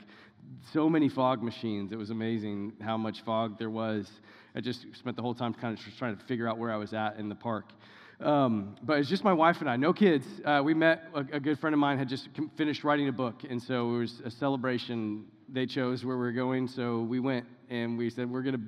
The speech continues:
we're gonna celebrate with you and <laughs> go, go to Six Flags," of all places.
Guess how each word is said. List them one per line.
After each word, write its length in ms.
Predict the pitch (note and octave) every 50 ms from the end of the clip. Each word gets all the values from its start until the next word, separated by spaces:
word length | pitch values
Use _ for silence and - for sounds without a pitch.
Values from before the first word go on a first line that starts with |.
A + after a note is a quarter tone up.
| A2+ G#2+ - - - -
we're 140 | C#3 C3+
gonna 280 | C3 C#3 C3 B2+ B2 A2+ - - - - - - -
celebrate 380 | - F3+ F3+ F3 D#3+ D#3+ D#3+
with 160 | D#3 D#3 D#3 C#3+
you 140 | D#3 D3+
and 80 | D3+ C#3+
<laughs> 80 | D3+ C#3+
go, 80 | G3+ F#3
go 200 | C3 D#3 E3+ F3+
to 80 | F3+
Six 260 | F3 - G3 F3+ -
Flags," 340 | - E3 D3+ C3 A#2 A#2 A2+
of 80 | B2+ B2+
all 120 | C3 C3
places. 440 | C3 C3+ B2+ A#2+ A2+ G#2+ G2 F#2